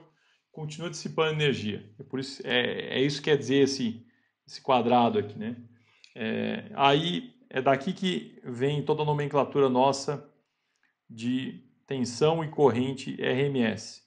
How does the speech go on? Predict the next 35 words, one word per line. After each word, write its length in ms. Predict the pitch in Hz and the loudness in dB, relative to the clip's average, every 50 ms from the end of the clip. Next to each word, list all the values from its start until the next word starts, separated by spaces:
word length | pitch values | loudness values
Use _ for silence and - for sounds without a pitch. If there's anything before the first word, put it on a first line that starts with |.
| _ | _
né? 140 | - 110 110 | -10 -8 -8
Que 160 | 110 - 120 | -6 -6 -4
vem 240 | 107 123 123 135 131 | -2 0 0 0 0
de, 440 | 113 117 120 117 - 117 - - - _ _ _ _ _ _ _ _ _ | 0 2 2 0 0 -4 -10 -16 -20 _ _ _ _ _ _ _ _ _
é, 340 | - 113 113 110 110 107 107 | -8 -4 -2 0 0 0 -2
tensão 360 | 107 107 120 120 120 - 139 | -4 -2 -2 -2 -2 0 -2
eficaz, 560 | 131 127 - 131 123 - 131 123 117 104 98 - | -2 -2 -4 -6 0 4 6 6 6 4 2 0
né? 100 | 110 107 | -2 -2
Root 360 | 107 113 135 147 147 143 135 | 0 0 -2 -4 -4 -6 -8
mean 160 | 135 139 135 | -6 -6 -6
square. 380 | 120 - - - 110 101 98 - - _ _ _ _ _ _ _ _ - | -6 -6 -4 -4 -4 -4 -6 -8 -14 _ _ _ _ _ _ _ _ -12
Root 360 | 123 120 127 127 - - 117 | -10 -10 -10 -10 -12 -12 -12
mean 220 | 113 113 117 117 - _ _ _ _ _ _ _ _ _ _ _ _ _ _ _ _ _ _ _ _ _ _ _ _ _ _ _ _ _ _ _ _ _ _ _ _ _ _ | -12 -12 -12 -14 -16 _ _ _ _ _ _ _ _ _ _ _ _ _ _ _ _ _ _ _ _ _ _ _ _ _ _ _ _ _ _ _ _ _ _ _ _ _ _
square. 320 | _ _ _ - 95 - - _ _ _ _ _ _ _ _ _ - 131 127 123 _ _ _ _ _ _ _ _ _ _ _ _ _ _ _ _ _ _ _ _ _ _ _ _ _ _ _ _ _ _ _ _ _ _ | _ _ _ -20 -20 -20 -20 _ _ _ _ _ _ _ _ _ -20 -20 -20 -20 _ _ _ _ _ _ _ _ _ _ _ _ _ _ _ _ _ _ _ _ _ _ _ _ _ _ _ _ _ _ _ _ _ _
Vocês 180 | _ - 131 123 | _ -6 -4 -4
não 120 | 156 165 | -2 -2
precisam, 720 | 151 170 156 156 - 156 151 131 135 139 131 123 117 110 - - | -2 -2 -2 0 0 0 2 2 4 4 4 4 2 0 -2 0
é, 640 | - 117 117 117 113 110 110 110 107 107 104 - 110 | 0 0 2 2 2 2 2 2 0 0 -2 -6 -4
fazer 340 | - - 127 113 107 123 127 | -2 -2 -2 2 2 4 4
isso, 340 | 131 170 208 220 - - | 4 4 2 0 0 0
mas 140 | 147 135 127 | -2 -2 -2
só 80 | - 156 | 0 -2
por, 220 | 151 - - - | -4 -4 -8 -20
por 280 | - _ - 139 139 135 | -14 _ -6 -4 -4 -2
curiosidade, 640 | - 147 143 139 120 113 - 143 180 202 185 131 113 | 0 2 2 2 2 4 4 6 6 6 4 2 0
né? 200 | 120 139 - - | 0 -2 -2 -4
Não 600 | - - _ _ _ _ _ _ _ _ _ _ | -10 -16 _ _ _ _ _ _ _ _ _ _
precisa 180 | - - 131 123 | -12 -10 -10 -10
deduzir 440 | 110 104 113 110 113 117 104 113 | -6 -6 -6 -4 -4 -2 0 0
nada 140 | 113 110 107 | 2 2 0
disso, 160 | 107 127 - - | -2 -4 -8 -8
mas 120 | - 123 | -8 -6
só 80 | - 135 | -6 -8
por 100 | - - | -6 -6
curiosidade, 580 | - 143 139 127 117 120 139 156 160 151 147 | -2 0 2 2 2 2 2 2 2 0 -4